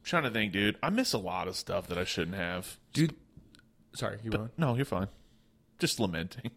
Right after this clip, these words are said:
Speaker 2: This is a big year for Halloween specials, too. Uh, they're doing, like, all these crazy ones. Like, they have a Michael Jackson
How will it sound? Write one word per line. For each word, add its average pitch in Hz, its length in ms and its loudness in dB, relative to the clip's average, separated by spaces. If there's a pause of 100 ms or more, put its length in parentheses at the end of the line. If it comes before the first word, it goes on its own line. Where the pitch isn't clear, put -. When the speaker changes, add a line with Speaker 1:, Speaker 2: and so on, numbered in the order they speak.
Speaker 2:
This 156 280 4
is 254 160 4
a 170 80 12
big 127 420 10
year 160 240 6
for 123 280 2
Halloween 120 520 4
specials, 139 640 2
too. 185 340 2
Uh, 92 360 -6 (680)
they're 117 160 2
doing, 143 380 4
like, 107 260 0
all 120 220 2
these 135 220 2
crazy 156 460 2
ones. 180 300 2
Like, 113 180 -4
they 123 120 0
have 127 240 2
a 104 180 2
Michael 120 320 2
Jackson 131 680 -2